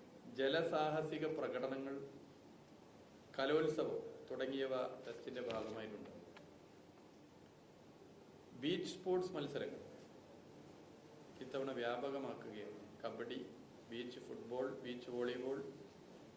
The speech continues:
മത്സരങ്ങൾ യഥാക്രമം ഡിസംബർ ഇരുപത്തിരണ്ട്, ഇരുപത്തിമൂന്ന്, ഇരുപത്തിനാല് തീയതികളിൽ സംഘടിപ്പിക്കുന്നു.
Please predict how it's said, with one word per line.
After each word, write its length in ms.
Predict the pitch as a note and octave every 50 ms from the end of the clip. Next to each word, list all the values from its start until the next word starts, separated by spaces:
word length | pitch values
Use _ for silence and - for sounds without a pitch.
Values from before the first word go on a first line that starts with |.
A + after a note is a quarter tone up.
| - - - - - - - - - -
മത്സരങ്ങൾ 600 | - A2 A#2+ A#2+ B2 C3 B2 B2+ B2+ B2+ B2+ B2+
യഥാക്രമം 560 | B2+ A#2+ A2+ A#2+ B2 A#2+ B2 B2 - - - - - - - - - -
ഡിസംബർ 400 | - - C3+ A#2+ - - C3 B2+
ഇരുപത്തിരണ്ട്, 520 | B2 B2 A#2+ B2+ B2 C3 C3+ C3 C3+ C3+
ഇരുപത്തിമൂന്ന്, 500 | B2 B2 B2 B2 B2 B2+ B2 C3 B2+ B2+
ഇരുപത്തിനാല് 580 | B2 A#2 A#2 A#2 A#2+ B2 C3 B2+ B2+ B2+ B2+ B2+
തീയതികളിൽ 540 | A#2 A#2 A#2 A#2 A#2 A2+ A#2+ A#2+ A#2+ B2+ - - - - - - - - - - - - - - - - - - - - - -
സംഘടിപ്പിക്കുന്നു. 720 | G#2+ A2 A2 G#2+ G#2+ - G#2+ G2+ G#2 F#2 - - - -